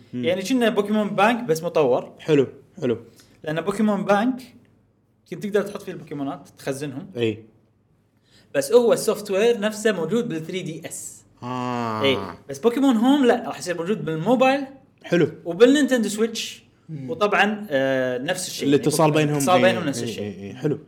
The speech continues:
Speaker 1: حلو.
Speaker 2: إي.
Speaker 3: ممتاز.
Speaker 2: آه،
Speaker 1: هل ندفع له فلوس نفس البوكيمون با-، بانك؟
Speaker 3: يمكن تشتريها.
Speaker 2: ما أدري.
Speaker 1: ما
Speaker 3: تشتري
Speaker 1: قالوا؟
Speaker 3: الابلكيشن يمكن.
Speaker 1: مم.
Speaker 2: والله شوف، صعبة بالتليفون، صعبة هي يخلونك تدفع.
Speaker 1: إي.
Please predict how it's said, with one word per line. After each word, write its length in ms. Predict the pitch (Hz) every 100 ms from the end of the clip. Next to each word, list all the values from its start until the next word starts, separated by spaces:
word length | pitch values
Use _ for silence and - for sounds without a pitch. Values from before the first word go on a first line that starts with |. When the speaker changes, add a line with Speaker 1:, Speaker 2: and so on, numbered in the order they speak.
| -
Speaker 1:
حلو. 100 | 127
Speaker 2:
إي. 200 | 117 110 -
Speaker 3:
ممتاز. 380 | - 151 120 - _
Speaker 2:
آه، 1080 | 135 139 143 143 139 135 135 135 131 135 - -
Speaker 1:
هل 420 | 131 202 220 196 175 156
ندفع 240 | 180 185 175
له 100 | 170
فلوس 280 | 175 160
نفس 220 | 160 147 143
البوكيمون 460 | 131 135 147 135
با-، 220 | 135 120
بانك؟ 300 | 127 127 185 196 - - - _ -
Speaker 3:
يمكن 180 | 156 180
تشتريها. 380 | - - 247 151
Speaker 2:
ما 200 | 147 131
أدري. 180 | 113 110
Speaker 1:
ما 380 | - _ -
Speaker 3:
تشتري 160 | 120 240
Speaker 1:
قالوا؟ 40 |
Speaker 3:
الابلكيشن 540 | 175 - 156 165 - 123
يمكن. 280 | 113 - 185
Speaker 1:
مم. 220 | 110 113 107
Speaker 2:
والله 160 | 165
شوف، 260 | 180 180 - -
صعبة 540 | - 151 143 120 117 -
بالتليفون، 880 | 120 117 - _ - 120 170 277 294 -
صعبة 280 | 139 120 117
هي 200 | 120 -
يخلونك 380 | - 120 117
تدفع. 220 | 123 - 107 _ _ -
Speaker 1:
إي. 220 | 104 95